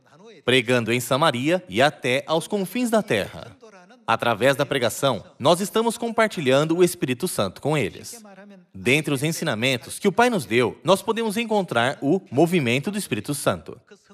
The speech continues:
Agora nós estamos realizando o movimento do Espírito Santo. Quando nós ensinamos as pessoas sobre a Mãe Celestial e as guiamos aos seus braços, o que acontece se a água da vida flui para os corações?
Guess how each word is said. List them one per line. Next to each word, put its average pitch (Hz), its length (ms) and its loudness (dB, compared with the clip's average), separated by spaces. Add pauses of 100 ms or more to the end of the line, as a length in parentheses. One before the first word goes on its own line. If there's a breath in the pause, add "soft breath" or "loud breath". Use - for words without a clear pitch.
(120)
Agora 113 460 4
nós 127 160 -2
estamos 196 360 -2
realizando 170 520 2
o 165 40 0
movimento 202 520 2
do 165 80 -4
Espírito 110 360 -4
Santo. 90 540 -4 (1400)
Quando 254 200 2
nós 226 200 6
ensinamos 170 580 2
as 151 140 4
pessoas 127 460 0
sobre 117 200 -2
a 95 60 0
Mãe 120 180 -2
Celestial 120 760 -2
e 185 100 6
as 214 140 6
guiamos 151 440 2
aos 120 140 2
seus 131 200 -2
braços, - 640 -2 (680)
o 247 100 -2
que 311 120 2
acontece 143 720 0
se - 160 -4
a 123 80 4
água 147 200 2
da 135 100 2
vida 151 220 0
flui 160 340 2
para 117 180 2
os 120 100 -6
corações? 143 680 -2